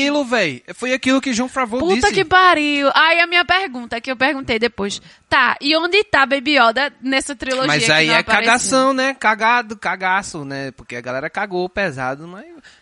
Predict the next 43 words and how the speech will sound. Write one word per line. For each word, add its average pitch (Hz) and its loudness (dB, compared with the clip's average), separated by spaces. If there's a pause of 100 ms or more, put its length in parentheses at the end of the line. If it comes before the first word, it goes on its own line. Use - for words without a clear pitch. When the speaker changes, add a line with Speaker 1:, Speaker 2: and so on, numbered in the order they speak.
Speaker 1:
assim, 294 -2
ele 262 0
pode 311 2
Speaker 2:
Não 523 6
Speaker 1:
ter - -
morrido, 285 6
ele 247 4
Speaker 2:
necessariamente, 359 2
Speaker 1:
pode 233 4
Speaker 2:
ele - 0
Speaker 1:
ter - 2
Speaker 2:
pode 302 4
ter 220 0
Speaker 1:
morrido 294 2
Speaker 2:
morrido. 294 -2
Speaker 1:
quando 214 2
o 254 -2
Kylo 214 4
Ren 202 2
matou 202 -2
os 202 -8
Jedi 185 -4
tudinho 185 -10
lá. 165 -2
Não 185 -10
foi - -18
os - -16
Kylo, 247 -6
Kylo 220 -6
Ren 202 -4
matou 196 -8
os 180 -12
Jedi 180 -8
tudinho 175 -14
da 220 -10
escola 185 -8
de 160 -14
Luke? 190 -14
Ele 311 -12
pode 370 -6
ter 370 -10
morrido 359 -4
ali. 349 -4